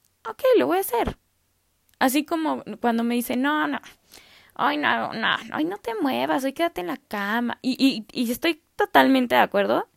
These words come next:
También otra cosa para que no sea poti-, positividad tóxica de, "No, muévete, haz tus-", no, tú. Creo que,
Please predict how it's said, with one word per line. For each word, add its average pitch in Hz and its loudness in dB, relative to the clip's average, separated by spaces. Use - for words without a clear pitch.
También 196 -2
otra 196 -8
cosa 180 -8
para 165 -8
que 170 -8
no 190 -4
sea 190 -4
poti-, - -14
positividad 180 -4
tóxica 180 -6
de, 185 -2
"No, 285 0
muévete, 330 -4
haz 320 0
tus-", 349 -8
no, 339 0
tú. 370 -4
Creo 277 2
que, 220 0